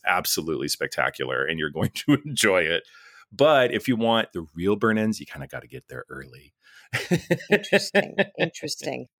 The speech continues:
Speaker 2: And then you talk about one called Shawnee's Bait City Barbecue,
Speaker 1: Yes.
Speaker 2: which I love this, I love this description. You say it looks like it was designed like a fraternity, like
Speaker 1: Yeah.
Speaker 2: it was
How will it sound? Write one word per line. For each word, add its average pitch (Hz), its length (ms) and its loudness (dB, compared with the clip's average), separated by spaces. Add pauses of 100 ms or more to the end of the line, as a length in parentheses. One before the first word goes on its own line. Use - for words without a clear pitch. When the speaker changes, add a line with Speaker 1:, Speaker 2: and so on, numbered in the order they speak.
(160)
Speaker 2:
And 196 160 0
then 285 220 2
you 330 100 0
talk 311 360 -6
about 220 440 4 (200)
one 226 280 4
called 180 480 -2
Shawnee's 247 960 2
Bait 190 480 0
City 214 420 2
Barbecue, 151 640 2
Speaker 1:
Yes. - 320 4
Speaker 2:
which - 20 -2
I - 120 -2
love 170 320 2
this, 185 240 -2 (260)
I 196 80 6
love 226 240 6
this 254 180 0
description. 180 580 0
You 160 100 0
say 190 220 4
it 170 80 4
looks 196 260 0
like 233 140 4
it 196 60 4
was 165 120 -4
designed 165 500 2
like 151 180 0
a 143 60 -2
fraternity, 143 840 -4 (240)
like 180 160 4
Speaker 1:
Yeah. 147 60 8
Speaker 2:
it 156 40 6
was 170 120 0